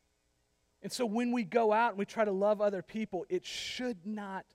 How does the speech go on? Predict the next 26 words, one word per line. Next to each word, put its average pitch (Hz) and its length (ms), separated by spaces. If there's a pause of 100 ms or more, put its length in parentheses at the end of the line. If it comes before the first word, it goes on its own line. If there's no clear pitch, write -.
(160)
surprise 185 760
you 151 140 (1800)
when 196 100
you 196 60
see 226 180
your 214 140
neighbors 180 440
acting 170 280
like 160 120
morons, 143 1000 (440)
when 190 100
you 190 40
see - 180
your 226 120
neighbors 196 600
completely 208 600
filthy 202 560
in 160 100
their 156 140
sin, 185 380
when 170 100
you 170 40
see 247 200
your 240 100
neighbors, 202 420 (280)
like, 170 180